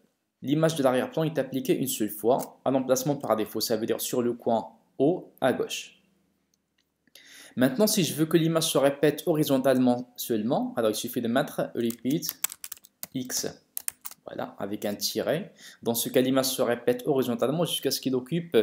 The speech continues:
toute la ligne. Et verticalement, il suffit de mettre repeat Y.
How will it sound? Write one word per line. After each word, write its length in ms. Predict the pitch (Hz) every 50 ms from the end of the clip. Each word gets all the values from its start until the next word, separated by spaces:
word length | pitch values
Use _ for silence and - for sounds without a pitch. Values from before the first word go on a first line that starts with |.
| - - - - _ _
toute 280 | - - 165 160 165 -
la 100 | 120 107
ligne. 560 | 110 123 165 208 190 127 104 92 85 - - _ _ _ - - - - - _ -
Et 80 | 139 131
verticalement, 680 | 139 185 180 - - 170 160 - 151 131 135 156 185
il 60 | 175
suffit 240 | - - 143 - 160
de 60 | 139
mettre 320 | 143 151 156 156 - - - - -
repeat 540 | 131 131 127 - 160 175 170 170 - - -
Y. 640 | 156 139 - 123 117 120 120 110 101 101 90 -